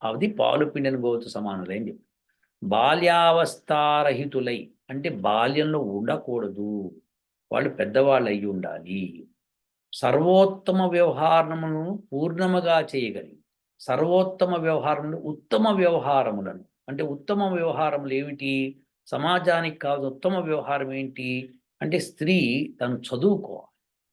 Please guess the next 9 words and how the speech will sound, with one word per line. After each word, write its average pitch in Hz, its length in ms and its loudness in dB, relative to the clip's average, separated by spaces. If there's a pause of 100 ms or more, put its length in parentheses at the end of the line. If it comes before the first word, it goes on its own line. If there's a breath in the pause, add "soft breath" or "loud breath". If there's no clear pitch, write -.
(260)
బ్రహ్మాండంగా 147 600 -2
చదివి 143 580 -6 (680)
తర్వాత 123 560 0 (540)
వంట 143 340 -2
వార్పులు 143 680 2
లాంటివి 113 400 -4
మంచిగా 147 460 -2
నేర్చుకుని 131 480 -2
ఉండాలి. 90 300 -10